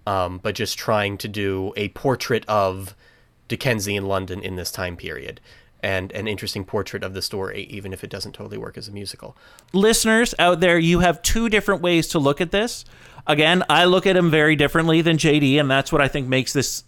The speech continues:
Speaker 2: a very strong podcast. Um,
Speaker 1: I'm,
Speaker 2: that's
Speaker 1: I
Speaker 2: why I like
Speaker 1: really
Speaker 2: talking
Speaker 1: want us,
Speaker 2: about
Speaker 1: I really want us to agree on a movie at some point. I'm
Speaker 2: We
Speaker 1: really,
Speaker 2: will. We
Speaker 1: I
Speaker 2: will.
Speaker 1: know. Uh, we're waiting for the point where I can show you something you've never seen before,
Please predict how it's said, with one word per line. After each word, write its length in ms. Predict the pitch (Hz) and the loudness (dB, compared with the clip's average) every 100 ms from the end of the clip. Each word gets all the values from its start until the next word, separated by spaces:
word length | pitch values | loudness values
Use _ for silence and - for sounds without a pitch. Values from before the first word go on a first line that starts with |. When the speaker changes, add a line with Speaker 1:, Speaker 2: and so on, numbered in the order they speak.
| - | -2
Speaker 2:
a 100 | 120 | 0
very 300 | 120 131 127 | 2 2 2
strong 360 | - 135 120 | 2 2 2
podcast. 720 | 117 135 120 - 107 98 - - - - - - - _ - | 2 2 2 0 -4 -2 -6 -10 -20 -20 -20 -20 -20 _ 0
Um, 80 | 127 | 2
Speaker 1:
I'm, 420 | 123 117 - - | 6 6 6 6
Speaker 2:
that's 220 | 135 151 | 6 6
Speaker 1:
I 20 | |
Speaker 2:
why 120 | - 143 | 6 6
I 20 | |
like 140 | - | 6
Speaker 1:
really 120 | - | 6
Speaker 2:
talking 140 | 196 160 | 6 6
Speaker 1:
want 100 | 165 | 6
us, 100 | 127 | 4
Speaker 2:
about 260 | 120 - 120 - _ _ _ _ - | 2 -2 -12 -12 _ _ _ _ -2
Speaker 1:
I 80 | 135 | 0
really 240 | 147 165 | 2 2
want 180 | 151 143 | 2 2
us 80 | - | 0
to 140 | 127 | 0
agree 240 | 117 110 104 | 0 0 0
on 120 | 95 | 0
a 40 | |
movie 260 | 92 87 90 | -4 -6 -8
at 80 | - | -8
some 180 | 98 - | -12 -12
point. 260 | - - _ _ | -14 -14 _ _
I'm 180 | 117 117 | -2 2
Speaker 2:
We 100 | 180 | 4
Speaker 1:
really, 160 | - 190 | 6 6
Speaker 2:
will. 180 | 113 - | 6 2
We 120 | - 160 | 2 4
Speaker 1:
I 80 | |
Speaker 2:
will. 160 | 156 117 | 6 6
Speaker 1:
know. 120 | 127 | 4
Uh, 120 | - 131 | 2 2
we're 120 | 143 | 2
waiting 400 | 135 151 165 170 | 4 4 4 2
for 120 | - | 2
the 80 | 156 | 0
point 240 | - 143 | 2 2
where 180 | 139 135 | 2 2
I 120 | 120 | 2
can 160 | 131 143 | 2 -2
show 180 | - 139 | 2 2
you 140 | 135 | 2
something 280 | 123 131 123 | 2 0 0
you've 120 | 120 | 0
never 200 | 117 113 | 0 0
seen 200 | 107 117 | 0 0
before, 500 | 107 - 107 98 95 | 0 0 0 0 0